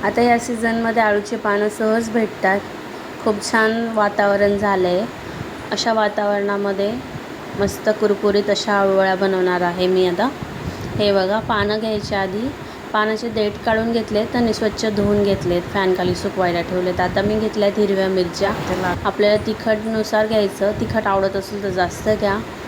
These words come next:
आणि आलं लसूण घेतले आणि कोथिंबीर घेतली आहे. आता याची मी पेस्ट बनवून घेणार आहे. तोपर्यंत बेसन घेतले आणि हे बघा पेस्ट रेडी आहे, त्याच्यात मी टाकलं आहे आता.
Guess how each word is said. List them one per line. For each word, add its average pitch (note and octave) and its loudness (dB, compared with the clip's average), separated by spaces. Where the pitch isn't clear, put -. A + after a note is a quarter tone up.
आणि G3+ 4
आलं F#3+ 2
लसूण G3+ -2
घेतले G3+ -2
आणि G#3+ -2
कोथिंबीर G3 0
घेतली F#3 0
आहे. G#3+ -4
आता F#3 0
याची G3 2
मी A#3+ 2
पेस्ट C#4 2
बनवून A#3 0
घेणार G#3+ 2
आहे. F3+ -2
तोपर्यंत G#3+ 2
बेसन G3+ 0
घेतले G3+ 2
आणि G3 2
हे G3 0
बघा F3 0
पेस्ट G3+ 0
रेडी F#3+ 4
आहे, G#3 2
त्याच्यात G#3+ -2
मी G3+ 0
टाकलं F#3 -2
आहे F#3 2
आता. F#3 0